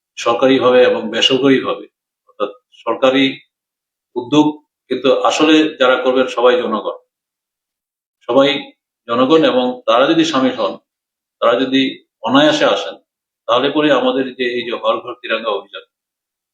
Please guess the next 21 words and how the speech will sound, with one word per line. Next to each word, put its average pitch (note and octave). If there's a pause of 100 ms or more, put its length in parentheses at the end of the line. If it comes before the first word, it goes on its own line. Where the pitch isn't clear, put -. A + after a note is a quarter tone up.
(160)
এই A#2
অভিযানের A#2+
প্রতি, B2+ (1080)
আহ, G2+ (220)
যে A#2
সম্মান B2
প্রদর্শন B2
করার B2 (240)
উদ্দেশ্য B2
রয়েছে B2
সেটা A2 (340)
জানানো G#2
হবে B2
এবং G#2 (220)
অভিযানে A2
আমরা, G#2+ (1000)
আহ, F#2+ (140)
সফলভাবে, - (840)
আহ, F#2+ (640)
করতে -
পারব। -